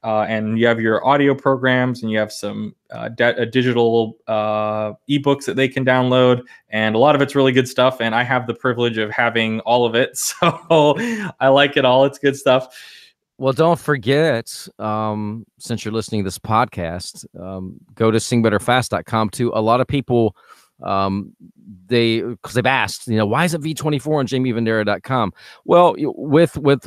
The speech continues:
Speaker 2: Ben, 'cause I re-, I do a lot of stuff with Ben, we decided, since it was tied into Sing Better Fast and Vendera Vocal Academy, we wanted to keep it in a separate store. So you can go to sing better fast dot com and get V twenty-four, uh, the ten-minute warm-up, vocal break eraser.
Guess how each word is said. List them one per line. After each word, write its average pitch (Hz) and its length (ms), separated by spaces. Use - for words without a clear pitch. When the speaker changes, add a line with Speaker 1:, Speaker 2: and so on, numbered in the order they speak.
Speaker 2:
Ben, 151 280
'cause 117 180
I - 20
re-, 123 160
I 127 80
do 123 160
a - 20
lot 120 140
of 113 80
stuff 113 160
with 98 120
Ben, 117 200
we 123 140
decided, 127 580
since 131 220
it - 20
was 117 160
tied 135 220
into 120 160
Sing 113 200
Better 104 200
Fast 131 400
and 107 100
Vendera 107 260
Vocal 104 280
Academy, 104 400
we 110 180
wanted 107 240
to - 60
keep 104 200
it 92 120
in 95 80
a 90 40
separate - 340
store. 110 360
So - 140
you 113 120
can 175 320
go 139 100
to 127 60
sing 131 200
better 110 160
fast 104 280
dot 104 160
com 101 360
and 101 100
get 95 180
V 95 140
twenty-four, 107 840
uh, 92 260
the 95 80
ten-minute 110 320
warm-up, 101 600
vocal 101 260
break 98 240
eraser. 95 500